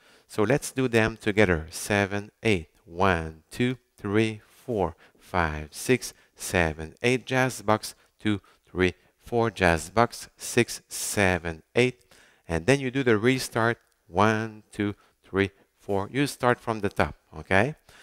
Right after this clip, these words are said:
So for the ending, the last wall, you start the last wall facing twelve o'clock. So if we do section three, the vaudeville, so you start with the right.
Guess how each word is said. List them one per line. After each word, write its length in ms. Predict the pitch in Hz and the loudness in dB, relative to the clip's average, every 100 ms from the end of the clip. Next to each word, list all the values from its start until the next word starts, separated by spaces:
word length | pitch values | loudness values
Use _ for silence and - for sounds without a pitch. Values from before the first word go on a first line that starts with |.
| - _ | -20 _
So 240 | - 143 | -2 -2
for 160 | 135 135 | 0 2
the 140 | 127 | 4
ending, 420 | 139 156 139 143 127 | 4 0 2 -2 0
the 80 | |
last 460 | 101 123 143 - - | 0 0 -2 -4 -2
wall, 360 | 123 120 123 - _ _ _ _ _ | 0 0 -4 -12 _ _ _ _ _
you 160 | - 147 | -4 -4
start 440 | 143 - 127 127 _ | -4 -2 0 0 _
the 80 | 98 | -2
last 360 | 101 110 - - | 2 2 -2 0
wall 220 | 104 104 | 0 0
facing 640 | - 127 123 110 110 107 | -2 -2 -2 -2 -2 -4
twelve 280 | 104 117 113 | -4 -2 -2
o'clock. 380 | 101 - 98 - _ _ - _ _ | -2 -2 -2 -2 _ _ -20 _ _
So 260 | - 117 - | -2 0 2
if 220 | 160 - | 0 2
we 80 | 139 | -2
do 160 | 131 | -2
section 560 | 131 - 143 127 - 120 | -2 0 0 0 -2 -6
three, 360 | - 113 120 120 _ _ _ _ - | 0 2 2 -2 _ _ _ _ -4
the 160 | 87 | -4
vaudeville, 680 | 82 104 117 107 110 113 120 _ _ _ _ _ _ _ _ | 0 2 4 4 2 0 -2 _ _ _ _ _ _ _ _
so 140 | - 107 | -6 -4
you 180 | 95 87 | 0 -2
start 360 | - 117 117 | -2 -2 -2
with 100 | 110 | 0
the 100 | 95 | 0
right. 240 | 90 113 | 4 2